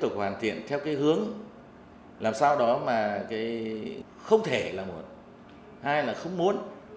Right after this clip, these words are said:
thứ ba là không dám tham nhũng. Không thể thì rõ ràng là hệ thống pháp luật nó phải chặt chẽ, nó không có cái sơ hở.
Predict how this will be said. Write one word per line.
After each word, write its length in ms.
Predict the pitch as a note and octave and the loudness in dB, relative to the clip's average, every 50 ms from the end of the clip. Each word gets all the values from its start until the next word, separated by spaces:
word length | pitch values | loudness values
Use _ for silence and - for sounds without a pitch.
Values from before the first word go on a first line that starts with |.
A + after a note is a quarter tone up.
| - - - - - - - - - - - - - - | -18 -20 -20 -20 -20 -20 -20 -20 -20 -20 -20 -16 -8 -6
thứ 100 | A2 A#2+ | -2 2
ba 200 | C3+ D3 D3 C#3+ | 2 4 4 2
là 60 | B2+ | 2
không 180 | - - F#3 F3 | 0 0 0 0
dám 220 | E3+ E3 D#3 - - - - - - - - - - - - - | 0 -2 -4 -4 -6 -8 -12 -16 -18 -20 -20 -20 -20 -20 -14 -8
tham 160 | - C3 D3 | -6 -6 -4
nhũng. 180 | C3+ B2 F#2+ - - - - - - - - - - - - - - - | -4 -4 -6 -6 -10 -14 -18 -20 -20 -20 -20 -20 -20 -20 -20 -20 -8 4
Không 200 | - A3 A#3+ A3+ | 6 6 8 8
thể 320 | G#3 D#3+ C3 A#2 A#2+ C#3 E3 | 10 10 10 10 8 6 6
thì 240 | D#3 C#3+ C#3 C#3 C3+ | 4 2 0 2 4
rõ 200 | D3 D#3+ - F3 | 4 6 6 6
ràng 280 | E3+ D#3 D3 C#3 C3+ | 6 6 4 4 2
là 60 | C3 | 2
hệ 120 | B2+ G#2 - | 0 0 0
thống 120 | C3+ - | -2 -2
pháp 160 | F3+ E3 D#3 | -2 -2 -2
luật 140 | - G#2+ G#2 | -4 -6 -6
nó 60 | C3 | -6
phải 100 | C#3+ A#2 - | -6 -6 -8
chặt 80 | - - - | -10 -12 -12
chẽ, 320 | - - A2+ - - G2+ - - - - - - - - - - - - - - - - - - - - | -10 -10 -10 -8 -10 -12 -14 -16 -18 -20 -20 -20 -20 -20 -20 -20 -20 -20 -20 -20 -20 -20 -20 -16 -4 -2
nó 100 | D#3+ F3 | -2 0
không 380 | - F3+ F3 E3+ E3 D3+ C#3+ A#2+ | 0 0 0 0 -2 -2 0 2
có 140 | A#2 A#2+ B2 | 4 4 4
cái 120 | B2+ D3 | 4 0
sơ 200 | - - - F#3+ | -4 -4 -4 -4
hở. 160 | - G2 E2 | -4 -4 -6